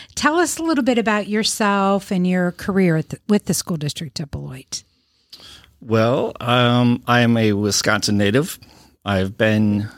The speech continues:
Speaker 2: um, I'm from Watertown, Wisconsin, actually, which is just up the road from here.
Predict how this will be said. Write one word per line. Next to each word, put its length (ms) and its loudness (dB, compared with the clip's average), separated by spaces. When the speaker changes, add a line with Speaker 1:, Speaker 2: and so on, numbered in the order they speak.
Speaker 2:
um, 680 -4
I'm 140 -2
from 320 2
Watertown, 500 2
Wisconsin, 560 -6
actually, 340 -2
which 220 -4
is 60 0
just 160 -2
up 100 0
the 80 -4
road 260 0
from 140 -2
here. 300 0